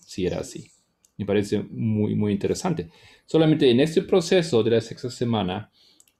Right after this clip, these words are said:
puede haber situaciones donde no funcionan las cosas como en la mayoría de los casos,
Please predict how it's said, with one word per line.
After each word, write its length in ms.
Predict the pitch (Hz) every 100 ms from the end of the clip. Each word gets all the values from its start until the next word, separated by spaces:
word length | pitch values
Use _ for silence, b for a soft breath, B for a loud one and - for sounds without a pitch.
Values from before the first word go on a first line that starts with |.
| -
puede 220 | 170 156
haber 320 | 117 107 104
situaciones 760 | - 113 110 - 113 117 120 -
donde 480 | 113 113 110 107
no 380 | 104 113 120 127
funcionan 480 | 123 127 117 120 113
las 140 | 104
cosas 320 | 117 104 113 -
como 220 | 113 104
en 60 |
la 60 | 98
mayoría 400 | 90 98 104 101
de 60 | 87
los 200 | 85 -
casos, 560 | 82 - - - _